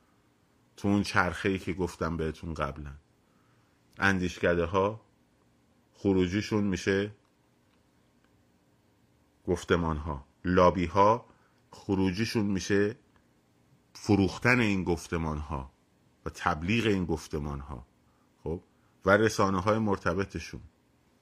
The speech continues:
و بعد نهادهای تصمیم امنیتی که گزارش می‌دن از همه این وضعیت، که اونو ما توش دخلی نمی‌تونیم داشته باشیم، و در نهایت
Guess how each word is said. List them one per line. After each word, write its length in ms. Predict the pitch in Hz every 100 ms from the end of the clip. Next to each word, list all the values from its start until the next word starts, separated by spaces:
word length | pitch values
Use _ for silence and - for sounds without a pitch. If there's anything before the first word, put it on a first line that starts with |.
| _ _ _ _ -
و 60 | 87
بعد 260 | 104 110
نهادهای 460 | 110 95 92 - 107
تصمیم 420 | 110 92 - 87 -
امنیتی 760 | 90 87 85 82 - 107 127
که 140 | -
گزارش 560 | 87 92 87 85 110 -
می‌دن 220 | 110 110
از 140 | 104 -
همه 220 | 104 98
این 160 | 101
وضعیت، 480 | 98 95 - 95 92
که 100 | -
اونو 160 | 85 95
ما 140 | 90
توش 220 | - 92
دخلی 380 | - 85 - 85
نمی‌تونیم 360 | 87 113 110 107
داشته 280 | 95 - 92
باشیم، 360 | 90 - 82 - _ _ _ _ _ _ _ _ _ _ _ _ _ _ _ _ _ _ _ _ - 90 90
و 140 | 104 123
در 160 | 120
نهایت 640 | 113 101 101 98 107 -